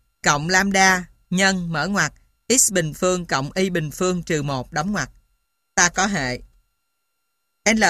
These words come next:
phải x bằng trừ bốn cộng hai lambda x bằng không. L phải y bằng trừ ba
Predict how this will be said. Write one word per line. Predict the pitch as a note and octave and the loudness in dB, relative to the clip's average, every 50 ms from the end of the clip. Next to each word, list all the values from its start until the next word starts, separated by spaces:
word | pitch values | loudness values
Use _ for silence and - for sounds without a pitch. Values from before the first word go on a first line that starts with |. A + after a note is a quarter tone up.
| D#3+ - | 2 0
phải | - D3+ E3+ - A#3 B3+ C4+ | 0 -2 0 0 0 0 0
x | - - | 0 2
bằng | - F#3 E3+ D#3+ D#3 D3 - - _ _ _ _ _ _ _ _ _ _ _ _ _ _ | 2 2 2 2 0 -4 -10 -16 _ _ _ _ _ _ _ _ _ _ _ _ _ _
trừ | - G3 F#3+ F3+ | 2 4 4 4
bốn | F3 F3+ F3+ F#3+ A#3 D4+ D4 - _ _ | 4 4 2 2 0 -2 -6 -12 _ _
cộng | - E3 C#3+ C#3+ D3 D3+ - - - _ | 0 0 0 0 -4 -10 -12 -16 -16 _
hai | - G3 G3 G3 | 0 2 2 4
lambda | G3 G3 F#3+ F#3+ G3 F#3+ F#3 - - B3 | 4 4 2 4 4 2 2 2 2 0
x | B3+ - - - | -2 -2 -4 -4
bằng | - D#3+ D3+ | -4 -4 -4
không. | - - F#3 E3+ F3 F3+ E3 - - _ _ _ _ _ _ _ _ _ _ _ _ _ _ _ - A3+ | -2 -2 -2 0 0 -2 -6 -10 -18 _ _ _ _ _ _ _ _ _ _ _ _ _ _ _ 0 0
L | A3+ A3 G3 E3+ - | 4 4 2 2 4
phải | F3 D#3+ G3 F3+ | 2 0 0 0
y | A3+ A3 A3 G#3+ | 0 0 0 2
bằng | G3 F3+ F3 D#3+ D3+ C#3+ - _ _ _ _ _ _ _ _ _ _ | 2 0 0 0 -4 -8 -10 _ _ _ _ _ _ _ _ _ _
trừ | - F#3 F#3 F3+ | 0 2 2 4
ba | F3 F#3 F#3+ G3 G3 F#3+ F3+ | 4 4 4 4 2 0 -4